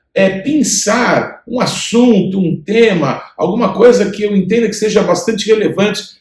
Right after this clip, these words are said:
que o Espírito de Deus naturalmente esteja falando ao meu coração, para que a gente possa compartilhar aqui. Então, seus comentários, questionamentos, vão ser muito enriquecedores, para que a gente possa cada vez mais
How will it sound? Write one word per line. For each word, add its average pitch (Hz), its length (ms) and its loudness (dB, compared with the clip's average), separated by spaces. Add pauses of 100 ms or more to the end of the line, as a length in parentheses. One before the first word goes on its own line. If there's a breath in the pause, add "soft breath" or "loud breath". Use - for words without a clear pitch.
que - 80 -18
o - 20 -10
Espírito - 360 2
de 196 180 -2
Deus 220 200 6
naturalmente 190 800 -2 (200 soft breath)
esteja 208 280 0
falando 190 240 0
ao 147 100 0
meu 147 180 4
coração, 190 720 0 (100)
para 269 100 0
que 269 80 -6
a 247 40 -2
gente 247 160 -4
possa 240 260 0
compartilhar 196 640 0
aqui. - 480 -4 (260)
Então, 226 300 2
seus - 280 2
comentários, 180 880 0
questionamentos, 185 1120 -2 (160 soft breath)
vão 220 100 0
ser - 160 2
muito 254 400 4
enriquecedores, 180 1000 2 (100)
para 156 140 0
que 180 80 -2
a 165 40 2
gente 190 300 -2
possa 190 300 2
cada 190 220 -2
vez 175 300 -4
mais 180 600 -2